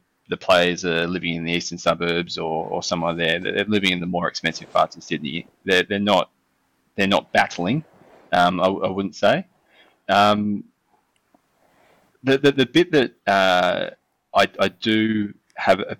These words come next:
bit of sympathy for, and this is probably better for those, those younger players,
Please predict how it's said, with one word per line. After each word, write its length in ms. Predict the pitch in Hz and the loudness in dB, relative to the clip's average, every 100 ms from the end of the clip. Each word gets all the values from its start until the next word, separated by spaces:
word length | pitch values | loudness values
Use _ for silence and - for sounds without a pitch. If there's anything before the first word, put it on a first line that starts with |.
| - | -4
bit 140 | 101 | -2
of 60 | 117 | -2
sympathy 420 | 117 117 110 110 | -4 -4 -4 -6
for, 300 | - 117 135 | -2 -2 0
and 240 | 113 101 | 0 2
this 160 | 113 - | 0 0
is 60 | 117 | -10
probably 380 | - 110 98 | -4 0 0
better 360 | 90 - 92 95 | -2 2 2 2
for 380 | - 95 90 92 | -2 -2 0 0
those, 500 | 95 90 95 - - | -2 -2 -6 -10 -8
those 240 | 98 92 98 | -4 -4 -4
younger 340 | 95 92 92 | -4 -4 -4
players, 760 | - - 98 101 85 104 - | -8 0 2 4 0 -6 -10